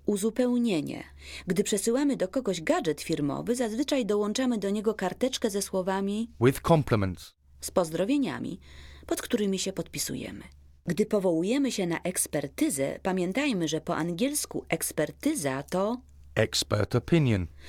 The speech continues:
Speaker 1: W tym kontekście musimy unikać słówka
Speaker 2: Expertise.
Speaker 1: które oznacza wiedzę.
Speaker 2: Terror groups lack the technical expertise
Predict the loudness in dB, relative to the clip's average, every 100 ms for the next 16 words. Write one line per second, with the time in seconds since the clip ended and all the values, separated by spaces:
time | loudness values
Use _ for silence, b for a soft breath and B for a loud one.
0 | B 2 2 4 0 0 -2 -2 -2 0
1 | -2 -2 -2 0 0 0 0 -2 0 -2
2 | -2 -4 -8 -4 -4 -4 -6 -18 -18 0
3 | 2 2 0 4 4 4 4 4 2 -4
4 | -14 _ _ -20 -20 -16 -6 0 0 0
5 | 0 -2 0 -2 0 0 0 -2 -8 -8
6 | -16 -10 0 6 8 8 6 0 0 -2
7 | 2 4 6 4 2 6 6 4 2 2
8 | 2 0 2 4 6 6 6 4